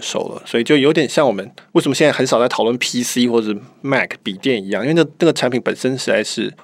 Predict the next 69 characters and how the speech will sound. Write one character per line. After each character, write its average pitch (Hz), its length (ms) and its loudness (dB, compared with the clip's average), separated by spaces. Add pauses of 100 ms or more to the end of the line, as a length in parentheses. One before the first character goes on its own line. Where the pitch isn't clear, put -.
(120)
已 139 80 -4
经 175 100 4
非 185 120 4
常 165 120 6
稳 123 240 4
定 120 200 0
了， 76 180 -6 (140)
格 120 160 4
局 120 160 0
也 104 60 4
差 - 180 -4
不 104 100 -6
多， 98 400 -2
然 107 80 -6
后 127 120 -2
你 120 120 -2
很 120 160 -2
难 113 140 -2
看 151 100 0
到 147 100 4
它 147 160 2
说 135 200 2
有 120 60 4
什 - 120 -6
么 98 140 -6
非 131 180 0
常 110 160 -2
非 113 140 0
常 95 180 -4
突 - 140 -6
破 110 180 0
性 110 140 -6
的 98 80 -8
东 98 180 -6
西 104 100 -8
出 - 320 -8
来。 - 220 -6 (340)
所 190 80 8
以 190 40 10
我 156 100 8
现 165 100 2
在 151 60 6
也 127 60 4
很 117 180 -4
少 104 300 0
在 123 280 2 (280)
科 139 100 0
技 143 100 -2
导 107 120 2
读 107 100 -2
里 107 60 -4
面， 104 180 -6
我 113 80 2
也 110 60 0
很 107 160 -6
少 95 220 -2
谈 98 280 -4
手 - 220 -6
机 110 160 -6
厂， - 200 -8 (120)
什 101 100 -8
么 95 80 -8
三 113 380 -4
星 110 280 -6
啊、 104 80 -6
宏 110 220 -8
达 101 160 -6
电 101 260 -6
啊、 - 200 -14